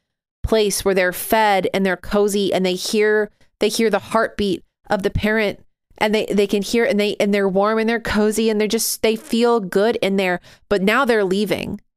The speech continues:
and they don't know what they're going to. They have no idea they're about to be born, which is the absolute reverse of death, right? Or is it? Or is it?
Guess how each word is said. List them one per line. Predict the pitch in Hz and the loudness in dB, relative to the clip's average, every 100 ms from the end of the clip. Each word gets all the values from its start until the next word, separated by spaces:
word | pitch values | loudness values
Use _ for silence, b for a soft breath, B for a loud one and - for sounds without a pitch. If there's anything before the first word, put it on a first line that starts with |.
| _ _ - | _ _ -2
and | 220 | 0
they | 294 | 2
don't | 349 | 2
know | 233 | 2
what | 175 220 | 2 0
they're | 214 196 | 0 2
going | 202 214 185 | 2 2 -2
to. | - 196 | 0 0
They | 214 311 | 2 2
have | 254 | 2
no | 220 233 240 262 | 2 2 2 2
idea | 254 214 233 214 | 0 0 0 2
they're | 196 185 | 2 2
about | 196 202 | 0 0
to | - | -2
be | 175 202 185 | -2 -2 -2
born, | 160 185 202 87 - 214 - _ _ _ _ _ _ | -2 0 0 -2 -6 -10 -14 _ _ _ _ _ _
which | 233 247 | -2 0
is | 262 | 0
the | 220 247 | 0 2
absolute | 233 254 - 254 - | 0 0 0 0 2
reverse | 208 190 233 226 202 | 0 2 0 0 -2
of | 175 | 0
death, | 254 147 - 180 | 0 0 -4 0
right? | 180 208 269 - | 0 0 -2 -2
Or | 196 185 | 0 0
is | 185 | 0
it? | 233 285 - _ - _ - | 2 0 -2 _ -20 _ -4
Or | 214 202 | 0 2
is | 165 120 | 2 0
it? | - | -4